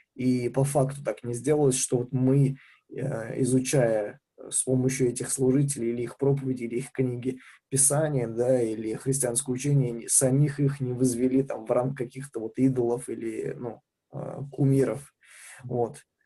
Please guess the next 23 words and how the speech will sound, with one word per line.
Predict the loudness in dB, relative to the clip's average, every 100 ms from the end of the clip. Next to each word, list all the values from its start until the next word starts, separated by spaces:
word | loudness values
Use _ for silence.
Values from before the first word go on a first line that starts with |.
| _
Слава | -4 2 2 4
Богу, | 2 2
что | 0 0
они | 2 2
есть, | 2 2 2 0
но | -2 -2
просто | 2 2 0 0 -2 -2
для | -4 0 2
людей, | 2 2 2
которые | 2 0 -2 -4 -4
неосведомлённые | -6 -6 -4 -6 -2 2 2 0 -4 -6
или | -6 -6 -6 -6 -8 -10
как-то | -14 -8 -6
могут | -6 -6 -10 -6
по-негативному | -4 0 0 2 0 -2 -8
относиться | -8 -6 -2 -2 -2
к | -4 -2
ним | -2 -2
или | -6 -8 -10
к, | -10 -6
э, | -6 -6 -6
их, | -10
э, | -8